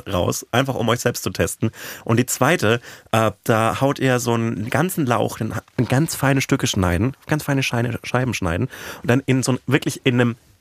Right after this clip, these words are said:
in einem halben Esslöffel Butter, muss wenig Butter sein, ähm, in einem Topf so anbraten, da kann man noch ein paar Zwiebeln rein, da kann man noch einen Zehe Knoblauch rein und dann so einen ordentlichen Schlag Misopaste drauf,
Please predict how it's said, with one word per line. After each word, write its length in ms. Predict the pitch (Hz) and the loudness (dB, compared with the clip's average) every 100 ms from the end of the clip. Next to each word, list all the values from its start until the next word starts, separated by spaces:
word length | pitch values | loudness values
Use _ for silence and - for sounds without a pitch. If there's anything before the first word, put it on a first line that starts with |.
| - | 0
in 120 | 120 | 2
einem 260 | 113 110 123 | 2 2 2
halben 300 | 156 156 151 - | 2 2 0 0
Esslöffel 420 | 139 127 120 113 | 0 2 2 2
Butter, 260 | 107 101 | 0 2
muss 300 | 98 139 143 | 2 2 2
wenig 260 | 135 151 131 | 2 2 2
Butter 240 | 143 117 | 2 2
sein, 280 | 87 87 95 - - - - | 2 -2 -2 -8 -18 -20 -2
ähm, 180 | 110 107 - | 0 0 0
in 80 | 113 | 0
einem 120 | 110 | 0
Topf 300 | - 156 - | -2 -2 -2
so 340 | - 120 117 - | 0 2 2 -2
anbraten, 500 | 120 165 - 156 160 | -2 -2 0 0 0
da 80 | 123 | -2
kann 180 | - 147 | -2 -2
man 140 | 147 | 0
noch 100 | 143 131 | 0 -2
ein 60 | |
paar 180 | 123 127 | -2 -4
Zwiebeln 360 | - 127 117 113 | -2 0 2 2
rein, 200 | 110 110 | 0 0
da 60 | |
kann 180 | 98 123 | -2 -2
man 80 | 135 | 0
noch 100 | 117 | 0
einen 140 | 120 - | -2 -6
Zehe 200 | - 113 107 | -2 0 2
Knoblauch 360 | 113 110 104 | 0 2 0
rein 200 | 101 107 - - - - | 0 -2 -4 -18 -18 -4
und 180 | - 127 | 0 2
dann 220 | 123 143 147 - - | 2 0 -4 -12 -4
so 160 | 117 | 0
einen 100 | 123 - - | 0 0 2
ordentlichen 580 | 151 170 151 147 139 | 4 4 2 0 2
Schlag 460 | 127 - 127 120 135 | 0 2 2 2 2
Misopaste 720 | 120 131 120 - 87 - 98 | 2 4 2 0 -4 -4 -10
drauf, 400 | - 87 101 - | -4 0 0 -2